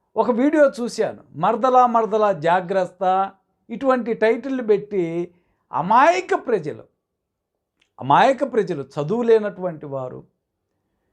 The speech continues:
అటువంటి అమాయక ప్రజలే మోసపోతున్నారు కానీ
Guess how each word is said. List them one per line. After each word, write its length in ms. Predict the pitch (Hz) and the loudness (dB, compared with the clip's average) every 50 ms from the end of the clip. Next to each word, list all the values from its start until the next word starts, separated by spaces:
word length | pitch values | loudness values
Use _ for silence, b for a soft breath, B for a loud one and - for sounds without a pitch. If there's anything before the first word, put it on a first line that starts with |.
| _ _ _ - | _ _ _ -6
అటువంటి 460 | 165 - 226 254 254 247 226 262 247 214 170 165 | -4 0 2 2 2 2 0 0 2 2 2 0
అమాయక 440 | 160 170 180 226 269 302 285 - 311 254 214 | 2 2 2 4 4 2 0 -2 -6 -4 -2
ప్రజలే 380 | 214 202 202 214 254 269 262 240 214 202 | -2 -2 0 0 0 0 0 0 0 -2
మోసపోతున్నారు 720 | 196 196 196 220 180 190 196 190 190 196 175 170 170 156 156 151 147 | -4 -4 -6 -8 -8 -8 -8 -8 -8 -8 -8 -8 -8 -8 -6 -6 -6
కానీ 260 | 139 139 147 139 | -6 -6 -8 -10